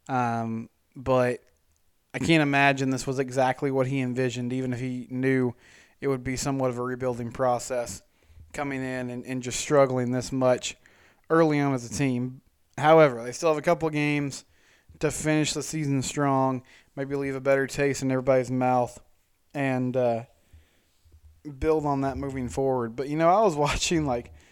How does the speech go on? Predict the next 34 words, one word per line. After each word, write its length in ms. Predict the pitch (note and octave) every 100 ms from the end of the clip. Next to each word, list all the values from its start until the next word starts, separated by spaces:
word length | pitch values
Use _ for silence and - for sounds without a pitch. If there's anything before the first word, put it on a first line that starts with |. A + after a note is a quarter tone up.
| - _ - - -
before 380 | D#3 D3 F3 F#3
that 180 | D#3+ C#3+
game, 160 | C#3+
that 100 | C#3+
game 140 | D#3+ E3
was 100 | C#3
at 80 | B2+
six 260 | D3+ C3+
o'clock, 380 | C3 C#3 C3 C3
and 80 | C3
before 280 | A#2+ C#3 C#3
that 140 | C3
game 460 | C3 C3 B2+ B2 B2 _ -
this 240 | C#3 -
evening, 320 | C#3 C#3+ C#3
I 80 | B2
was 120 | B2
watching, 540 | B2 B2+ - B2+ A#2 -
uh, 380 | B2 B2+ A#2+ A2+ - - - _ -
Baylor 380 | C3 C#3 D3 C#3+
and 120 | C3
West 220 | B2+ A#2+
Virginia. 640 | C3 A2+ A#2+ B2 A#2 A2 A#2+ _ _ _ _ _ _ _ _ _ _ _ _ - - -
And 120 | D#3
it's 140 | D3+
just 180 | F3+ D#3+
incredible 520 | C#3+ - E3+ F3 C3+
to 60 | A#2+
me 440 | A#2+ A#2+ A#2 A2 _ _ _ _ _ _ _ _ _ _
the 220 | - C3+ C3
difference 640 | B2+ D3 C#3 D3 C3 -
that 240 | C3+ -
you 100 | B2+
see 640 | A#2 - C#3 C3 B2 A#2